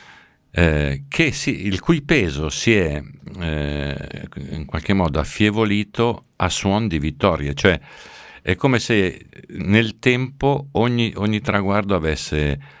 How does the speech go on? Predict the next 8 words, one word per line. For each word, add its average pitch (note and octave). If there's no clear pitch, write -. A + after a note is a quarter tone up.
dato G2
serenità G2
da G2+
una F#2+
parte G2
e F2+
incrementato F2
una, D2